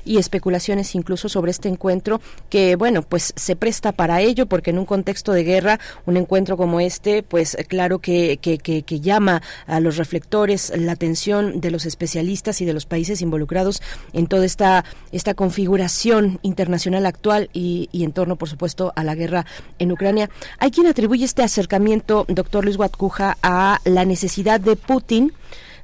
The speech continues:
de, eh, obtener munición ante un cierto desgaste, eh, obligado, pues, por la guerra que, que se, que, que libra contra Ucrania. El desgaste sería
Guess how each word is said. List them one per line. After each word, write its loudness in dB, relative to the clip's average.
de, 2
eh, 2
obtener 2
munición 4
ante 2
un 2
cierto 0
desgaste, 2
eh, 0
obligado, 0
pues, 0
por -2
la -2
guerra -2
que, -2
que 2
se, -2
que, -2
que -2
libra 2
contra 0
Ucrania. 2
El -2
desgaste -2
sería 0